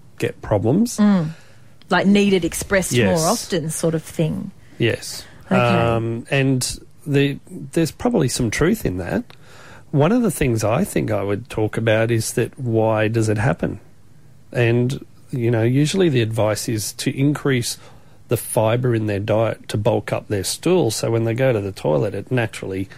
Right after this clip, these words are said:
Speaker 1: squeezes and empties those out.
Speaker 2: So more dry, dry food?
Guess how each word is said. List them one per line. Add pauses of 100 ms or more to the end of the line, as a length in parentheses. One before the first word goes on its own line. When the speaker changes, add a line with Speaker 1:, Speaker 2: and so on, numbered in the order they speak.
(200)
Speaker 1:
squeezes
and
empties
those
out. (360)
Speaker 2:
So
more
dry, (160)
dry
food?